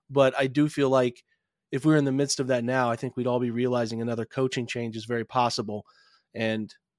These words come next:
just, I don't wanna live, I don't like that world. That world sucks. It's not fun. So,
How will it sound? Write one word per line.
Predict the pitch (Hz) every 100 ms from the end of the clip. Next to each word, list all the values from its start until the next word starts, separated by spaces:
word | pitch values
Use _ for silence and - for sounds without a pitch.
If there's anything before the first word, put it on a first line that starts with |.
| _ -
just, | - 127 - -
I | 120 123
don't | 131
wanna | 131 123
live, | 110 123 131
I | 135
don't | 143
like | 117 123
that | 123 110
world. | 107 113 98 _
That | 127 131
world | 143 156 -
sucks. | - 101 - - - -
It's | 120 -
not | 143 117
fun. | - 107 113 101 -
So, | - 123 117